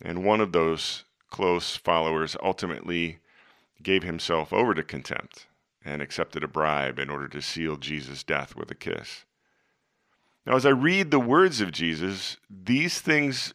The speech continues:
shouldn't surprise me as a follower. Jesus said, quote, "Not only that, but count yourselves blessed. Every time people put you down or throw you out or speak lies about you to discredit me,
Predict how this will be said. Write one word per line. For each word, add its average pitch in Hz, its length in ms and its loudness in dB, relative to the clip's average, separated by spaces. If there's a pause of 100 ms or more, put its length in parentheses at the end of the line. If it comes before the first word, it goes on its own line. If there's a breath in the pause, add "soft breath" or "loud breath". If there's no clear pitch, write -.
shouldn't - 480 -4
surprise 123 640 0
me 71 220 -4 (560)
as 101 160 0
a 101 60 -4
follower. 107 640 2 (1160)
Jesus 120 300 -4
said, 113 220 2
quote, 120 320 8
"Not 113 260 8
only 135 380 4
that, 107 380 6 (140)
but - 160 -8
count - 280 -4
yourselves 127 420 -2
blessed. - 580 0 (480)
Every 196 220 4
time 160 240 4
people 151 240 -4
put - 180 -2
you 127 100 -4
down 104 460 4
or 90 220 0
throw 110 260 0
you 104 180 2
out 98 400 4
or 90 120 -2
speak - 300 -4
lies 90 320 8
about 78 320 4
you 76 140 -2
to 78 80 -4
discredit 85 680 -2
me, - 180 -8